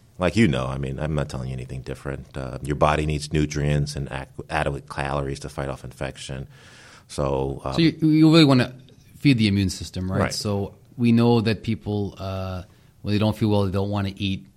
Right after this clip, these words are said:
Speaker 2: which is why sometimes I gently remind patients that, "Hey, look, try your best to eat something." No one says you need to eat a six-course steak dinner. Uh, but you're right. You have to maintain your energy levels. Your body is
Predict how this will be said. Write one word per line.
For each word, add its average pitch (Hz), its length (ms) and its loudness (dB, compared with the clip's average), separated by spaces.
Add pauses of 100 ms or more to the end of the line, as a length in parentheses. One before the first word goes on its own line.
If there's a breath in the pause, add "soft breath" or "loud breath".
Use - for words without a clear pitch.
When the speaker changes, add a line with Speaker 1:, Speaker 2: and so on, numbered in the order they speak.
(140)
Speaker 2:
which 95 160 -8
is 101 80 -4
why 101 180 0
sometimes 101 280 -4
I 98 60 0
gently 101 280 -2
remind 95 380 -2
patients 95 460 -8
that, 95 100 -8
"Hey, 104 80 -4
look, 90 200 -6
try 98 200 -4
your 92 120 -2
best 90 360 -6
to 117 180 -2
eat 113 220 -2
something." 107 680 -4
No 104 100 -4
one 104 120 -2
says 101 120 -4
you 98 60 -2
need 101 160 0
to 101 60 -2
eat 92 100 -2
a - 20 -10
six-course - 540 -4
steak 90 340 -8
dinner. 92 280 -4 (680 soft breath)
Uh, 98 400 -2
but 113 120 -2
you're 120 140 4
right. 151 180 2
You 90 120 -4
have 101 160 0
to 104 100 -2
maintain 104 440 2
your 101 120 2
energy 110 280 2
levels. 110 380 0
Your 98 240 -4
body 101 560 -4
is 95 380 -6